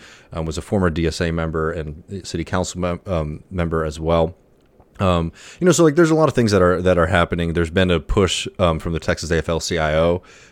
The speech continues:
um, to support, um, a just transition. They don't use that phrase exactly, but it effectively is a just transition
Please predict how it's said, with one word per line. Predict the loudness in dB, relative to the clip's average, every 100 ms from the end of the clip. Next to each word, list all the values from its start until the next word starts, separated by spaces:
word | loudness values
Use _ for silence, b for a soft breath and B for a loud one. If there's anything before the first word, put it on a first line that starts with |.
| B
um, | -2 0 0 -4
to | -8
support, | -8 -8 -4 -2 -2 -4 -4
um, | -4 -4 -6
a | -6
just | 0 0 0
transition. | -2 -2 -2 -4 -2
They | -2
don't | -2 -2
use | -4
that | -4 -4
phrase | -4 -4
exactly, | -6 -4 -2 -2 -6
but | -8 -10
it |
effectively | -8 -4 -4 -4 -6
is | -6
a | -6
just | -6 -6
transition | -4 -4 -4 -6 -6